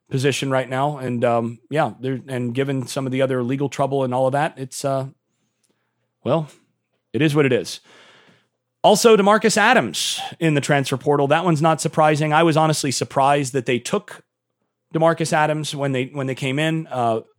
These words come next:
in that big wide receiver class. He was definitely the, uh, the, the, the least talented of that group.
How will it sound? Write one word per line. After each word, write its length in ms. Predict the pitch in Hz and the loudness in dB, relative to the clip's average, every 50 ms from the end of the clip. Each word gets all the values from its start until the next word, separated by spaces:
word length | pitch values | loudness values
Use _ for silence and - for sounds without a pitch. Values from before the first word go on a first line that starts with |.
| _ _ _ | _ _ _
in 100 | - 147 | -4 0
that 280 | 147 - 131 - 156 131 | 0 0 0 -2 -4 -4
big 140 | 135 143 135 | -4 -2 0
wide 240 | 131 131 131 127 127 | 2 2 2 2 2
receiver 320 | 123 - - 143 135 143 | -2 -2 -4 -4 -4 -4
class. 460 | - - 143 139 143 139 - - - - - - - - - - _ _ | -2 0 0 0 0 0 -2 -6 -12 -18 -20 -20 -20 -20 -20 -20 _ _
He 140 | - 151 | 0 2
was 260 | 147 143 131 120 135 - _ _ _ _ - 160 | 2 2 2 0 -4 -8 _ _ _ _ -16 -2
definitely 540 | 135 143 147 147 - 170 147 123 151 143 139 | 0 2 2 2 0 -2 -4 -2 -2 -2 -2
the, 400 | 127 123 131 127 123 123 123 123 - _ - | -2 -2 0 0 0 0 -2 -4 -8 _ -4
uh, 320 | 127 120 117 117 113 113 113 - _ _ _ _ _ _ _ _ _ - | -2 0 2 2 0 0 -2 -6 _ _ _ _ _ _ _ _ _ -4
the, 220 | 139 135 131 131 - | -2 0 0 -2 -4
the, 340 | 151 131 127 123 123 123 123 | -6 -2 0 0 0 0 -2
the 240 | 131 127 123 120 123 | -2 0 0 0 0
least 380 | 120 123 135 160 165 - - - | 0 -2 0 0 0 -2 -4 -6
talented 520 | - 143 139 139 147 147 143 - 151 143 | -4 -2 -2 0 -2 -2 -2 -2 -2 -2
of 100 | 139 120 | 0 0
that 180 | 131 131 117 120 | 0 -2 -2 -4
group. 360 | 123 131 147 165 170 - _ | -4 -4 -2 -2 -4 -6 _